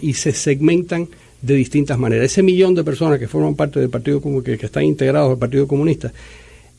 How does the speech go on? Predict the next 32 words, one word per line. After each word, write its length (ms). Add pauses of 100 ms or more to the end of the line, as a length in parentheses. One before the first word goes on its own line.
(160)
en 160
su 200
inmensa 440
mayoría 560
o 140
son 300
reformistas 800
o 120
son 220
gente 320
totalmente 640
incrédula 540
que 100
ya 80
no 80
tiene 200
ninguna 360
vinculación 540
emocional 640 (420)
con 200
el, 260
con 220
el 340
sistema 540
y 100
lo 100
que 120
quisieran 400
es 80
un 160
cambio 340
fundamental. 540